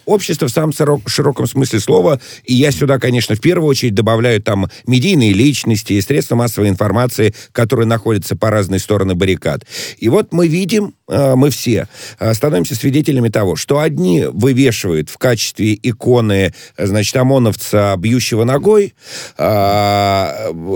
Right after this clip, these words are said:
женщину, и, э, ну, и п-, п-, это понятно. А, а с другой стороны, э, находятся средства массовой информации, люди, которые вывешивают, э, в качестве иконы вот этого, э, в Петербурге, э, м-, мужчину, который бьет,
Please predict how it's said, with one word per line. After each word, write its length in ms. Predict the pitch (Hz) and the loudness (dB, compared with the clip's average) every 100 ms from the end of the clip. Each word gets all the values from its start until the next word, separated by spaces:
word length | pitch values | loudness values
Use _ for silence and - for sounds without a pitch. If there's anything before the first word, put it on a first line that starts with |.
| 104 | 0
женщину, 640 | 147 123 95 87 60 50 - 87 | 0 -2 -2 -6 -6 -8 -10 -8
и, 320 | 67 95 104 82 | -4 0 0 -2
э, 240 | 85 90 76 | -2 -4 -4
ну, 360 | - 71 85 85 | -6 -4 -2 -2
и 60 | - | -2
п-, 240 | - 85 87 - | -4 -6 -6 -8
п-, 80 | - | -4
это 340 | 69 78 110 110 | -2 0 -2 0
понятно. 520 | 117 101 80 - 57 - | -2 -2 -4 -8 -12 -6
А, 160 | 110 | -4
а 140 | - 120 | -2 -2
с 60 | |
другой 340 | 104 160 202 220 | 0 0 0 0
стороны, 600 | - 160 151 139 113 90 - - | 0 -2 0 0 0 -2 -8 -10
э, 180 | 85 110 | -4 0
находятся 560 | 139 135 175 156 120 117 | 2 0 0 0 -2 -2
средства 320 | 156 139 135 | -2 0 0
массовой 260 | 131 123 | 0 0
информации, 500 | 113 120 147 190 - | 0 0 0 0 0
люди, 220 | 135 180 - | 2 2 2
которые 320 | 127 123 131 | 0 0 2
вывешивают, 760 | 120 127 135 - 120 113 104 113 | 2 2 0 2 2 2 0 0
э, 160 | 107 - - | 0 -2 -10
в 80 | - | -6
качестве 600 | - 123 - 110 120 110 - - | -2 0 -2 0 2 0 -4 -6
иконы 640 | 135 110 156 180 165 143 | -4 0 2 2 4 2
вот 160 | 120 123 | 2 0
этого, 400 | 117 107 110 107 | 0 0 2 0
э, 240 | 104 120 107 | 0 0 0
в 120 | - | -2
Петербурге, 1080 | 120 139 127 120 143 101 104 98 92 90 80 - | -2 0 0 2 0 2 2 4 4 0 -2 -8
э, 60 | 78 | -4
м-, 120 | 90 90 104 | -2 0 2
мужчину, 480 | 117 - 190 165 | 2 2 0 -2
который 360 | 131 113 135 117 98 | 0 0 0 2 2
бьет, 380 | 113 143 143 | 2 4 2